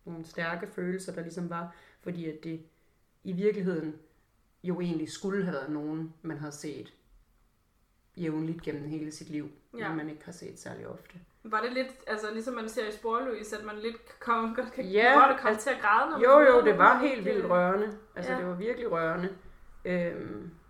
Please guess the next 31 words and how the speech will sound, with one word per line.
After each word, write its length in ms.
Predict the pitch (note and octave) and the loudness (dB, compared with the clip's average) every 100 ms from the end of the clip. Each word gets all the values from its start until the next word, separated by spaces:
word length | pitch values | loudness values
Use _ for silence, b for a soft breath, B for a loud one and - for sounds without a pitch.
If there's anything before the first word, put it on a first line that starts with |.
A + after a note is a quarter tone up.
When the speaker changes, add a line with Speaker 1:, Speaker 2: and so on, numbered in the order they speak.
| _ _ _ _ - - | _ _ _ _ -20 -14
Speaker 2:
Havde 120 | B3+ A3+ | -6 0
du 40 | |
regnet 320 | G#3 G#3+ C#4+ | 2 2 2
med, 100 | C4+ | 0
at 60 | A3+ | -2
det 80 | A3+ | -4
ville 140 | G#3+ | -4
røre 80 | A3 | -4
dig 100 | C4 | -6
så 100 | C4+ | -8
meget? 240 | A3+ - - - - - _ _ - - - - - - - - | -10 -12 -14 -20 -20 -20 _ _ -20 -20 -20 -20 -20 -20 -18 -8
Speaker 1:
Nej, 260 | F#3 F3 | -4 -4
det 120 | F3+ | -4
tror 200 | F#3+ G3+ F3 | -8 -8 -8
jeg 80 | |
egentlig 260 | E3+ E3 E3+ | -10 -12 -12
ikke. 140 | F3 - - | -14 -16 -16
Altså, 180 | F#3 | -10
jeg 160 | F#3+ F3+ | -8 -8
tror, 140 | G3+ | -6
jeg 120 | F#3 F3 | -6 -6
var 60 | |
spændt, 540 | F3 - A#3 A#3+ - - _ _ _ _ - - - - | -10 -4 -4 -4 -8 -20 _ _ _ _ -20 -20 -20 -10
men 220 | G3 F#3+ | -6 -4
jeg 80 | F3+ | -4
havde 140 | F3+ | -4
ikke 120 | F3+ | -2
regnet 220 | G3+ F#3 F3+ | -4 -4 -4
med, 80 | |
at 180 | E3+ E3 | -4 -8
jeg, 100 | E3+ | -10